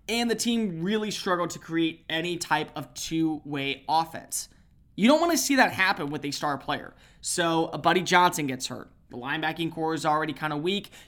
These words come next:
You're gonna have to see what you have with, like, a four-star Antonio Doyle in his freshman year for the rest of the season. Or on the offensive side, you lose Kenyon Green.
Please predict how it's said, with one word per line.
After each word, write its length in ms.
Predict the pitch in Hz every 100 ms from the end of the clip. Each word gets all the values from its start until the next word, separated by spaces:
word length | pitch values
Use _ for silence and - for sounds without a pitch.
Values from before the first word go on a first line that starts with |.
| -
You're 100 | 175
gonna 160 | 190
have 140 | 175 170
to 60 |
see 180 | 151 175
what 160 | 165 160
you 80 |
have 260 | 151 156 151
with, 140 | 156
like, 160 | 147 147
a 40 |
four-star 540 | 131 160 156 151 151 151
Antonio 480 | 147 139 151 151 147
Doyle 440 | 139 160 156 147
in 100 | 147
his 120 | 139
freshman 480 | - 135 131 - 139
year 360 | 135 135 127 - - -
for 100 | 160
the 80 | 185
rest 220 | 190 180
of 20 |
the 60 | 170
season. 400 | - 202 135 - - _ _ _ _ -
Or 240 | - 135 147
on 80 | 165
the 80 |
offensive 380 | 208 247 226 156
side, 300 | - 127 - - _
you 160 | 139 147
lose 180 | 156 156
Kenyon 520 | 170 175 180 175 160
Green. 360 | 175 196 139